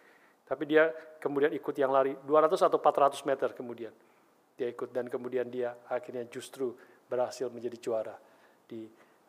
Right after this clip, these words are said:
eh, jarak yang lebih jauh itu. Sebelum dia bertarung di,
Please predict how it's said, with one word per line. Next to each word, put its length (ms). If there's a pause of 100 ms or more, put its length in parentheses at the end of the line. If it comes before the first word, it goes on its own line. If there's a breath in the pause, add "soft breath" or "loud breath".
eh, 160
jarak 400
yang 160
lebih 200 (360 soft breath)
jauh 320
itu. 240 (1120)
Sebelum 400
dia 240 (480)
bertarung 800 (160)
di, 320